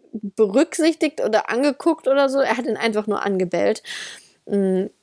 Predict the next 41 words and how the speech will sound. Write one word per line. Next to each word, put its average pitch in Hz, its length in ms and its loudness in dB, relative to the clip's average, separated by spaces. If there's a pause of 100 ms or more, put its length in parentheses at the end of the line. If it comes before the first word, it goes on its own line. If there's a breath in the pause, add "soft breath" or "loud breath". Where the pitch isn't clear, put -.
(260)
und 196 200 -2
Ike 202 240 0
sich 202 280 -2
nur 196 100 0
so, 196 180 2
ähm, 190 260 -4
"Ja, 196 340 -4
ich - 180 -8
wollte 208 200 -2
eigentlich 208 280 -8
hier 214 140 -4
nur 202 160 -6
spielen. 262 380 -4
Was 214 220 -10
willst 247 240 -4
du 294 60 -4
jetzt 277 220 -4
so 254 120 2
von 247 240 -6
mir?" 254 240 0 (460 loud breath)
Und, 214 460 2
ähm, 196 420 0 (760)
da 208 120 0
hat 254 120 0
man 247 120 -2
einfach 240 440 -2
wieder, 247 240 2 (320 loud breath)
weißt 233 200 2
du, 233 60 0
diese, 226 420 2
diese 220 360 0
richtige 247 400 0
Frustration 214 1000 0 (320 loud breath)
der 202 240 0
Hunde 285 320 2
gesehen, 233 560 2 (300 loud breath)
die 226 200 4
dann 202 300 2
dort 196 360 0
waren. 180 300 0
Und 208 320 0